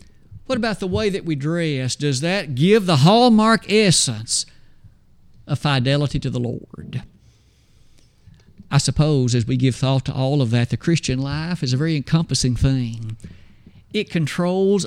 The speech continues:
all that you and I think and say and do. Have you and I brought every thought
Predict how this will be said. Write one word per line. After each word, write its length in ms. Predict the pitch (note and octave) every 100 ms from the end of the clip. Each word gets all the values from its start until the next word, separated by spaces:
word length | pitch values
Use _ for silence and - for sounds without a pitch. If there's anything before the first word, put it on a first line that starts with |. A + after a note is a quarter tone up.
| -
all 320 | D#3+ F3 G3+
that 140 | F3+
you 160 | F3+ F#3
and 100 | E3
I 160 | D#3+ C#3+
think 680 | - F3+ G3+ A3+ - - - - _ _
and 160 | C#3+ C3+
say 640 | - E3 F#3 G3 G#3 G3+ - -
and 220 | - D#3+ C#3+
do. 640 | D3 C#3+ A#2 F2 E2+ F2 - - - _ - _ - - - _ - - _
Have 180 | B2 A#2+
you 140 | E3+
and 100 | E3+
I 160 | E3 E3+
brought 280 | C#3+ C3
every 260 | B2+ C3+ E3
thought 600 | - B2 E2 E2 - -